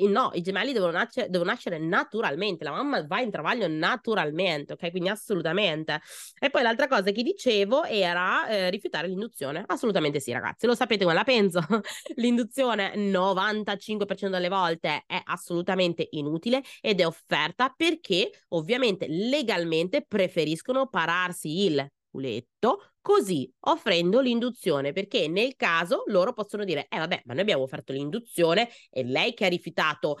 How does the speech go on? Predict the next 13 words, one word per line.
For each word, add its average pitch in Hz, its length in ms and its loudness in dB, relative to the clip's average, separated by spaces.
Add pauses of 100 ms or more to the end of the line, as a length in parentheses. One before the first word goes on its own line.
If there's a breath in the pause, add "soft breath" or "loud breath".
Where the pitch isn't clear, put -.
(140 loud breath)
ma 196 120 0
nel 233 140 2
caso 453 180 4
in 403 60 6
cui 240 100 2
dovesse 196 260 0
succedere 220 320 -2
qualcosa 165 640 0 (120)
anche 302 340 0
durante 208 320 -2
l'induzione, 165 720 -2
loro 262 240 4
dicono, 156 440 -4